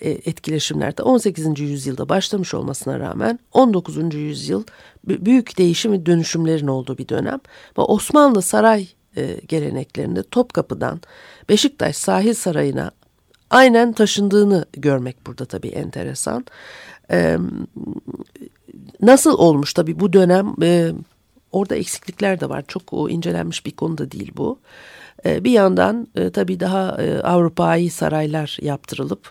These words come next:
yeni mekanlar, saray ve, e, harem halkının alışık olmadığı mobilyalarla, e,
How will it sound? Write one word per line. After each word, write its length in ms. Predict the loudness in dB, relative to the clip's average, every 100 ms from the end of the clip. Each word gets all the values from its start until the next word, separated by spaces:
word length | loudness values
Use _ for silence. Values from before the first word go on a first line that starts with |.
| _
yeni 360 | 2 4 0 -2
mekanlar, 760 | -6 -4 -6 -6 -10 -12 -16 -20 _ -20 _ _
saray 520 | -4 0 2 0 -2 -4
ve, 220 | -4 -6 -12 _ -10
e, 100 | -8
harem 320 | -2 0 0
halkının 520 | -2 -4 -6 -8 -6
alışık 420 | -6 -4 -6 -4 0
olmadığı 560 | 2 2 -2 -8 -10
mobilyalarla, 880 | -6 -4 -4 -6 -6 -6 -6 -10 -14 -18 _ -20 -20 -20 _
e, 140 | -6